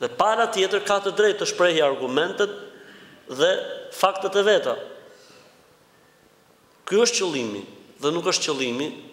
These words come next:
i uljes, i nënçmimit, i poshtrimit, i nënvlerësimit,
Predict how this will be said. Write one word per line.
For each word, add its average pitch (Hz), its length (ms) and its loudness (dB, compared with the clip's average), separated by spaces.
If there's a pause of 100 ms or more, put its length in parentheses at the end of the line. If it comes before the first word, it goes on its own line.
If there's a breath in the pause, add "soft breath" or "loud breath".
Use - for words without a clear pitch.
(240)
i 120 80 0
uljes, 139 680 -4
i 131 80 -6
nënçmimit, 135 680 -4 (340 loud breath)
i 135 140 -6
poshtrimit, 160 640 -2 (260)
i 127 80 -4
nënvlerësimit, 117 840 -6